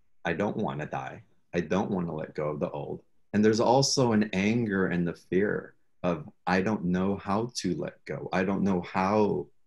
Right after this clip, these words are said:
to allow this to come up with me, to set myself free in a new way." So it's both happening for me simultaneously.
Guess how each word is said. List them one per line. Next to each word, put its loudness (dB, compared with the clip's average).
to 2
allow 2
this -2
to -2
come -4
up -2
with -4
me, -8
to 2
set 0
myself -2
free 4
in -4
a -6
new -6
way." 0
So -2
it's -6
both -2
happening -2
for -4
me -6
simultaneously. -4